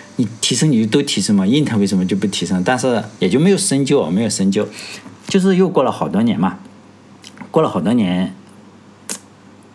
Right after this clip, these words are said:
就是说，直到工作，工作以后啊，我们，呃，拉墨的时候，你知道吗？就是说，Java 虚拟机我们要，就是 Java 虚拟机，人家这个官方文档里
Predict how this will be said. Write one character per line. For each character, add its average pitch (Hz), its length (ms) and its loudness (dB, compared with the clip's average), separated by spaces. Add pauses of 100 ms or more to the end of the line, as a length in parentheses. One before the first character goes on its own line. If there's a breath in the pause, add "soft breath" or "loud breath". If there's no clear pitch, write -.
(180)
就 135 100 -2
是 120 160 -4
说， 110 320 0 (440 loud breath)
直 - 100 -2
到 143 80 4
工 175 240 2
作， 175 160 2
工 151 220 0
作 165 120 2
以 101 120 0
后 - 180 0
啊， 98 160 -2 (160)
我 95 100 -2
们， 90 140 2 (220)
呃， - 840 -6
拉 104 160 2
墨 170 240 2
的 104 120 0
时 - 120 -4
候， 95 120 0
你 107 100 2
知 104 160 0
道 113 140 0
吗？ 101 60 0
就 107 140 0
是 117 160 -2
说， 104 160 -2 (300 loud breath)
Java 113 440 0
虚 - 180 -2
拟 101 120 2
机 104 140 -2
我 92 100 0
们 87 100 0
要， 104 220 0 (120)
就 120 120 -2
是 117 160 -2 (960 loud breath)
Java 175 160 2
虚 - 160 0
拟 139 160 2
机， 131 180 0
人 113 220 2
家 123 100 2
这 147 80 0
个 160 60 0
官 160 220 0
方 170 120 2
文 131 180 2
档 123 140 2
里 101 220 0